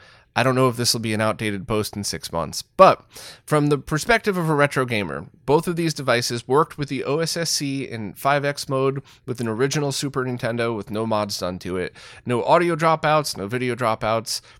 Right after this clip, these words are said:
They don't fix the signal, which is expected. If, if there's no buffering, there probably wouldn't be anything like that anyway. So if your capture card or your display didn't work with the O S S C before, it's still not gonna work now.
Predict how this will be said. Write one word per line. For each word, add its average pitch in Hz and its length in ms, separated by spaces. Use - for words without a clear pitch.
They 139 80
don't 175 280
fix - 400
the 143 120
signal, 85 500
which 156 240
is 135 120
expected. 113 640
If, 117 200
if 123 200
there's 127 200
no 127 120
buffering, 113 600
there 110 120
probably 104 440
wouldn't 101 260
be 101 320
anything 101 500
like 101 200
that 92 140
anyway. 95 520
So 135 220
if 127 180
your 131 140
capture 139 400
card 127 240
or 117 80
your 117 100
display 110 420
didn't 107 300
work 110 300
with 107 100
the 104 120
O 107 100
S 104 180
S 104 80
C 107 180
before, 147 560
it's - 120
still 143 220
not 127 180
gonna 120 120
work 113 280
now. 113 380